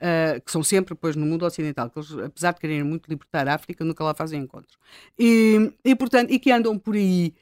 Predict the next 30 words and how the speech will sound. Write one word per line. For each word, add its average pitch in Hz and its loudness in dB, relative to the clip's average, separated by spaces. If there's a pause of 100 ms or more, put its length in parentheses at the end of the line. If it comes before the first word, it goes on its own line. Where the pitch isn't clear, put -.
(140)
e 247 2
que 226 -2
viajam, 233 4
como 381 4
eu 392 4
já 370 6
vi 311 6
alguns, 294 6
eu 320 6
não 339 6
sou 302 -4
assim 285 -4
uma 277 2
pessoa 269 -10
que 320 -8
anda 311 0
muito 320 -2
de 320 -6
avião, 302 0 (300)
mas 262 2
por 392 4
acaso 160 0
tenho 302 4
tido 208 0
até 320 0
a - 2
fatalidade 208 -4
de 226 -4
encontrar 202 -2
alguns, 160 -2